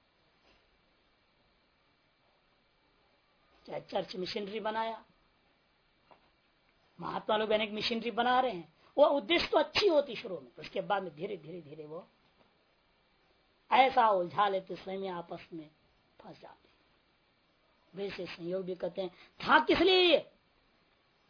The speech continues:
स्वरूपोपलब्धि हेतु संयोग। यहाँ आपके अपने आत्म स्वरूप का अनुभव कराने के लिए संयोग हुआ था।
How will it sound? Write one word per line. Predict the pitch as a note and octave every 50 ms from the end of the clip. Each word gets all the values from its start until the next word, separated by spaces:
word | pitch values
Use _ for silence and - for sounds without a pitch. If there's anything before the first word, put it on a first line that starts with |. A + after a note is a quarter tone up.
| _ -
स्वरूपोपलब्धि | - - - G3 F#3+ G3 F3+ A3+ A#3 C4+ - - G3 F3+ E3 D#3+ E3+ E3+
हेतु | C#3+ E3 - - F3 -
संयोग। | - - F#3 D3+ C#3+ - - _ - _ _ _ _ _ _ _ _ _ _ _ _ _ _ _ _ _ _ _ _ _
यहाँ | F#3 F3+ F3 F3+ G#3
आपके | A#3 A#3 - A#3+
अपने | G#3 F#3+ - F#3 F3+
आत्म | F3+ F#3+ G#3+ A3+ - - G#3
स्वरूप | - - - - - G#3 A3 C4 C4+ - _
का | - G#3
अनुभव | F#3 F3+ E3+ F3 F#3 F3
कराने | - F#3 E3+ E3+ F3 F3+ G3+ A3
के | F#3+ - A3+
लिए | G#3 A3 A3 G#3+
संयोग | F#3+ - G3 F#3 F3+ E3+ D#3
हुआ | E3+ E3 -
था। | _ _ _